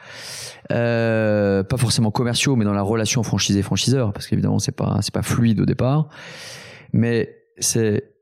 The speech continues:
y a-t-il plusieurs boutiques ? D'abord, je vais dans les boutiques, je travaille dans les boutiques, je reste dans les boutiques.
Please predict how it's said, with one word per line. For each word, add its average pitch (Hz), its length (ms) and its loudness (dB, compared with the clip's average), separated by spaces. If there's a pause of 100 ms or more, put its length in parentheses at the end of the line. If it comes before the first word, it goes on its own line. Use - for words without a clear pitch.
(120)
y - 120 2
a-t-il 131 300 0
plusieurs 120 280 2
boutiques ? 110 300 2
D'abord, 120 180 0
je 107 140 2
vais 113 220 2
dans 120 100 2
les 107 100 2
boutiques, - 500 -2
je 110 140 0
travaille 117 600 0
dans 104 100 4
les 101 100 4
boutiques, 98 440 -2
je 113 100 0
reste 117 560 2
dans 120 80 2
les 117 80 2
boutiques. 135 320 0